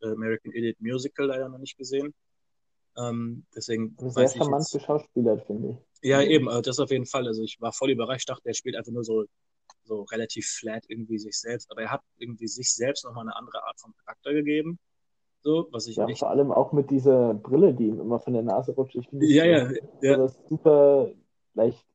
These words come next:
Speaker 2: Nerdiges, aber auch irgendwie cool.
Speaker 1: Ja, vor allem,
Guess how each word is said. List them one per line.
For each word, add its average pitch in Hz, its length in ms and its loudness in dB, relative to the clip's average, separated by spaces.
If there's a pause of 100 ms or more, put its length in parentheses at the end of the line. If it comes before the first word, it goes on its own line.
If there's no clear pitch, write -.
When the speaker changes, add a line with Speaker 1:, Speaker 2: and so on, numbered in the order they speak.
(120)
Speaker 2:
Nerdiges, 165 640 -2 (180)
aber - 460 -8 (180)
auch 135 140 -10
irgendwie 123 320 -4 (100)
cool. 127 380 -4 (460)
Speaker 1:
Ja, 120 180 -2 (120)
vor - 200 -4
allem, 135 260 2